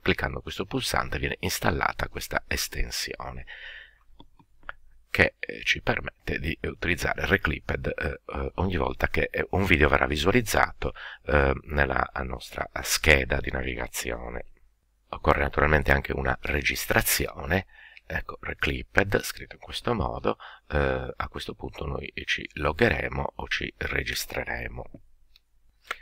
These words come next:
Ecco, cliccando sul login, come avete visto, si apre questa finestra e noi dobbiamo registrarci, quindi sign up,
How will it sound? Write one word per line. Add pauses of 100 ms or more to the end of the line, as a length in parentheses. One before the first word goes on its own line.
(280)
Ecco,
cliccando
sul
login,
come
avete
visto,
si
apre
questa
finestra
e
noi
dobbiamo
registrarci,
quindi
sign
up,